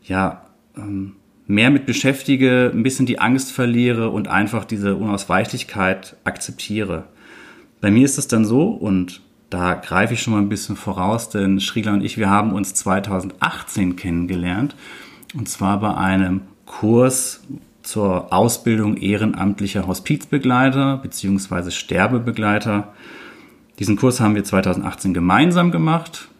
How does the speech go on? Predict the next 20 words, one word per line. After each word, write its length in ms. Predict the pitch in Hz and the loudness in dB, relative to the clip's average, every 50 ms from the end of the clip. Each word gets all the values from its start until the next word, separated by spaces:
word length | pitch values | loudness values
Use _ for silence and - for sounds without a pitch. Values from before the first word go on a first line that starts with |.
| _ _ - - - - - - - _ _ _ _ _ _ _ - | _ _ -20 -20 -20 -20 -20 -20 -20 _ _ _ _ _ _ _ -2
und 460 | 104 101 101 101 98 98 98 98 - | 0 2 4 4 4 4 2 0 0
ich 400 | - 101 104 - - - - - | -2 0 0 -2 -4 -8 -8 -4
bin 180 | - 104 101 98 | 0 2 2 2
dann 160 | 98 90 92 | 2 2 2
im 140 | 92 92 - | 0 0 0
Anschluss 960 | - 90 104 120 120 - - 110 104 107 107 104 98 - - - - - - | 0 2 2 2 2 0 -4 -2 -2 0 0 0 -2 -4 -6 -10 -12 -12 -8
in 240 | - - 95 98 95 | -4 0 0 0 0
einem 300 | 95 92 92 95 92 92 | 0 0 0 0 0 0
Hospiz 420 | 98 98 - - - 101 101 - 98 | -2 -4 -6 -4 -4 -4 -4 -2 -2
als 160 | 95 95 - | -4 -4 -2
ehrenamtlicher 1000 | - 104 98 110 110 - - 101 104 - 107 101 - - 101 90 87 85 - - - _ _ _ _ - | -2 0 2 2 2 2 2 2 0 0 -2 -4 -2 0 0 0 0 -2 -6 -12 -20 _ _ _ _ -14
Hospizbegleiter, 1000 | - - - - 113 - - - 117 101 117 107 107 107 117 110 104 104 - - | -14 -10 -4 -6 -6 -4 0 0 2 4 4 4 4 4 4 4 4 2 0 -2
Sterbebegleiter 920 | - - - 95 95 95 98 92 101 98 - 87 87 85 - - - - - - - | -4 0 2 2 4 4 2 0 -2 -2 0 0 0 0 -2 -4 -8 -8 -12 -10 -4
tätig, 480 | - 131 143 147 - 156 143 - - | 0 2 2 2 2 0 -2 -2 -2
also 160 | - 98 98 | -2 0 0
jetzt 180 | 98 95 92 - | 0 -2 -2 -4
ungefähr 520 | - 110 101 101 107 98 - - 92 87 | -4 -4 -4 -2 -4 -6 -6 -4 -6 -4
seit 300 | 80 85 87 85 - - _ _ - | -4 -4 -6 -8 -8 -14 _ _ -14
zwei 320 | - - - 90 87 85 | -14 -10 -8 -6 -6 -4
Jahren. 560 | 87 90 90 92 95 113 117 120 117 117 117 | -4 -2 -2 0 0 0 2 2 0 0 -2